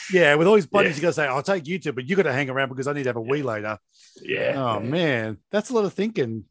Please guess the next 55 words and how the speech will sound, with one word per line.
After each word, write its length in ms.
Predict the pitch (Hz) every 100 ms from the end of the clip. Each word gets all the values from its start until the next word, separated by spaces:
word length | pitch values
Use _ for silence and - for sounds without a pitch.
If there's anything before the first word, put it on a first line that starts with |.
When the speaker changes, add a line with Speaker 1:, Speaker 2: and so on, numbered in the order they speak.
| -
Speaker 1:
That's 260 | 160 - -
insane. 600 | 139 123 - 127 143 -
Speaker 2:
<laughs> 120 | 117 - - - _ _ _ - - - - - - -
Speaker 1:
Yeah, 160 | 147 139
what, 220 | 135 208
do 80 | 156
you 40 | 175
know 60 |
what 80 | 175
the 80 | 104
Speaker 2:
Oh, 40 |
Speaker 1:
duration 440 | 127 127 123 127 143
of 120 | 113
that, 200 | 123 123 -
like, 180 | 117
twenty 260 | - 127 117
million 320 | 110 110 110
game 280 | 104 101 110
is? 220 | 151 147 -
Like, 160 | 117 - - -
Speaker 2:
I 100 | 82
don't, 240 | 85 85 82 - -
no. 220 | 73 71 - - _ - - _ _ _ 131
It 100 | 95
would 160 | 90
be, 100 | - -
uh, 100 | 82
yeah. 240 | 71 - - _ _ _
Speaker 1:
Gotta 200 | - 160
be, 100 | 123
like, 200 | 110 107
Speaker 2:
A 20 | -
good 160 | 95
few. 340 | 98 92 92 - _ _ _ -
Speaker 1:
gotta 160 | 147 180
be, 80 | 139
like, 240 | 127 123
twelve 320 | - 151 131
to 80 | 113
fourteen 320 | - 123 113
hours 240 | 107 110 110
or 40 |
something, 200 | 104 101
right? 320 | 98 113 135 143
I 60 |
mean, 140 | 117 139
I 60 |
mean, 240 | 170 180 170
I 40 | 196
mean, 160 | 185
maybe 200 | 180 180
the 60 | 170
score's 280 | - 165 139
exponential 800 | 156 - 131 135 147 180 180 170
because 600 | 156 - 139 123 -